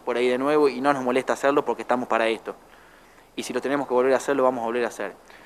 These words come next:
Que no haya circulación comunitaria no significa que no haya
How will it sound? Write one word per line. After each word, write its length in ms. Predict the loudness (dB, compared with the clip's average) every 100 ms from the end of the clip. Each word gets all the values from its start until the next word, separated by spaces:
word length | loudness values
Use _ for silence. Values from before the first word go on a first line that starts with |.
| -20 -20 -20 -20 -20 -20 -20 -20 -20 -20 -6
Que 140 | 2 4
no 80 |
haya 160 | 4 2
circulación 560 | -2 -2 -2 -4 -4 -6
comunitaria 760 | -4 -6 -2 2 2 0 -4
no 140 | -8 -8
significa 640 | -6 -8 -8 -8 -6 -6 -8 -20 -20 _ _ _ -10
que 120 | -6
no 140 | -2
haya 340 | -4 -2 -6